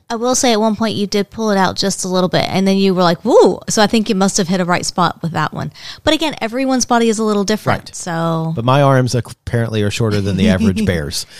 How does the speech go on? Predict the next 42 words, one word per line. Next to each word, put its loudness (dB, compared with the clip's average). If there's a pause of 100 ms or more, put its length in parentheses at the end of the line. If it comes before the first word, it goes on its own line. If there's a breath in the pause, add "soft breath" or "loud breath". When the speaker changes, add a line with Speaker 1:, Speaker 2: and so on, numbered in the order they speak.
(220 loud breath)
Speaker 2:
<laughs> 0 (200)
Speaker 1:
But 2
from -2
my 4
angle, 2
'cause 0
I 6
was, 2
of -10
course, 0
at, -8
at -2
that 0
end, 0
and -2
then -2
Speaker 2:
Yeah. -4
Speaker 1:
from -6
my -2
angle, 4
like, -2
the, 2 (460)
the -2
handle 2
was 2
a 0
really 2
good -2
position -4
for -4
me 2
if 0
I 4
were -2
Speaker 2:
Yeah. 0
Speaker 1:
to -14
guide -6
it -8
and -4
play -4
with -8
you. -10